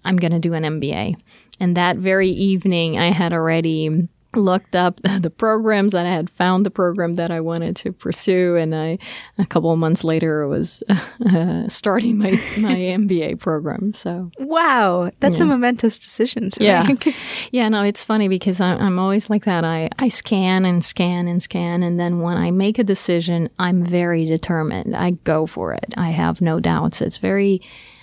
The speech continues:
Speaker 1: I ha-, I think I ve-, have very strong instincts. And when something speaks to me, I know right away that that's the right path.
Speaker 2: Interesting. Did you find yourself doing that once you had become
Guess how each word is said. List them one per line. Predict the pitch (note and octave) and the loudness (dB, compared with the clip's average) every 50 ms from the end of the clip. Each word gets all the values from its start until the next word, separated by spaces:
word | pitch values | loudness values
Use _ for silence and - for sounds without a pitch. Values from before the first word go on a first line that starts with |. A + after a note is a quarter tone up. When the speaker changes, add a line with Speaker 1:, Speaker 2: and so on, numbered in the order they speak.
| - - | -20 -10
Speaker 1:
I | - F#3+ F#3+ | -4 -4 0
ha-, | E3+ A3 - | 0 2 2
I | - G3 | 2 2
think | - - C4 B3+ | 2 2 2 2
I | A3 F#3+ | 2 2
ve-, | F3 F3 E3 - | 2 0 -2 -2
have | - - F#3+ F3 F3 F3 | -2 0 2 2 2 2
very | E3 E3 F3+ F3+ G3 F#3+ | 0 0 2 2 2 2
strong | F#3 - - - F#3+ F3+ F3 E3 | 0 -2 -2 0 0 0 2 0
instincts. | - E3 E3+ F#3+ G3+ - - B3+ B3+ C#4 D4 C4+ - - - | 0 0 0 0 0 -2 0 0 0 0 0 -4 -8 -6 -2
And | F#3+ F#3 F#3 F#3 | 0 2 2 2
when | F3+ F3+ F#3 F3+ F3+ | 2 2 2 0 0
something | - - F#3+ G3 - - G3+ F3+ F3+ F3 F3 E3+ G3+ G3 - - _ _ _ _ _ _ _ - | 0 2 0 0 2 0 0 0 0 0 -2 -2 -4 -4 -6 -8 _ _ _ _ _ _ _ -12
speaks | - - - - - G3 G3+ A3+ - - | -10 -8 -8 -2 -2 -2 -2 -2 -4 -6
to | - - B3 | -4 0 0
me, | A#3+ B3 B3+ C4 C4+ B3 - _ _ _ - | 2 2 2 2 2 0 -2 _ _ _ -2
I | F3 F3+ | 0 0
know | F3 F3 F3+ F3+ E3+ D#3+ | 2 2 2 2 2 0
right | E3 F3 E3+ E3+ E3 D#3+ | 0 0 2 2 2 2
away | D3+ D3 D3+ C3+ C3+ D3+ | 2 0 0 0 -2 -4
that | - C#3+ D3+ | -4 -4 -4
that's | D3+ - - D#3+ - - - | -4 -4 -4 -4 -6 -8 -8
the | - - | -8 -8
right | - - E2+ F2+ G#2 - - - _ _ _ _ | -6 -4 -4 -2 -2 -4 -6 -8 _ _ _ _
path. | - - - - - - - - - - - - - _ - - - - | -12 -8 -8 -6 -6 -6 -6 -6 -8 -14 -20 -20 -20 _ -20 -20 -18 -6
Speaker 2:
Interesting. | - A3 A#3 A#3 B3+ A3+ - - G3 | -2 0 2 2 2 0 0 -2 -4
Did | F#3 - A3+ G#3+ - | 0 0 0 2 2
you | A#3+ A#3 | 0 0
find | - A3+ G#3 G3 | 2 0 0 2
yourself | G#3 G3+ - - G3+ F#3+ - - | 0 0 2 2 0 0 0 0
doing | - F#3 F3+ F3+ F#3 | 0 2 2 2 2
that | F#3 F3+ E3 - - - - - _ _ - | 2 2 0 0 -2 -6 -16 -20 _ _ -2
once | A3+ F#3 E3+ - - | 0 0 0 0 0
you | F#3 F#3 | -2 0
had | E3+ F#3+ F#3+ - | 0 -2 -4 -2
become | - E3 - - - F3+ F#3 F#3 G3 A3+ A#3+ | -4 -4 -4 -4 -4 -2 -2 0 -2 -2 -4